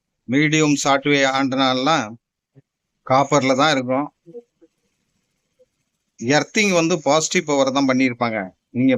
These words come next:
பூஸ்டர் கூட பார்த்திருக்க மாட்டீங்க சார். இப்போ உள்ள டெக்னீஷியன்லாம், பழைய டெக்னீஷியன்லாம்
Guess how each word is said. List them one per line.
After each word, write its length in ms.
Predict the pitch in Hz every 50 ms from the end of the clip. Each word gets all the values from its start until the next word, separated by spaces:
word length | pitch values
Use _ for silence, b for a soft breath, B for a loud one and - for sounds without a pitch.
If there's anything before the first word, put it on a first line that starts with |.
| 117
பூஸ்டர் 360 | 127 147 156 156 - 165 139 131 127 117 123
கூட 140 | 123 123 123 120 - -
பார்த்திருக்க 360 | 135 139 135 151 143 135 139 131
மாட்டீங்க 280 | 131 127 131 127 127 123
சார். 140 | - - -
இப்போ 120 | 127 - 139 139
உள்ள 120 | 135 139 127
டெக்னீஷியன்லாம், 720 | 135 123 131 135 127 117 127 127 123 123 123 131 160 180 175 - _ -
பழைய 220 | 117 120 127 127 -
டெக்னீஷியன்லாம் 720 | - 254 262 262 - - - 262 262 269 277 285 285 277